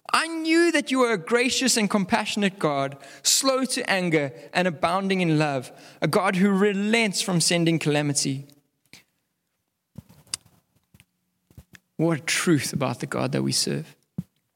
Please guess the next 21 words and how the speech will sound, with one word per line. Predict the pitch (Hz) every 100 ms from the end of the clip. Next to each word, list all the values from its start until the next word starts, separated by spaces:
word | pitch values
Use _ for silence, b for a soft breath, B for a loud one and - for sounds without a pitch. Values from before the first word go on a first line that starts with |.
| _ -
So | - - 202
often | 185 180 165 139
we're | 139 185
the | 180
first | 185 185 180 -
putting | 175 170
so | 151 196
much | 196 185 -
judgment | 160 147 165
on | 160
ourselves | 156 143 156 147
and | 147
writing | 143 151 - 151
ourselves | 127 - 226 214 147
off. | 131 127 - - b b b b b b _ _ _
But | 135
when | 147
we | 147
encounter | 143 139 156 147 -
this | 131 127
God, | - 127 123 120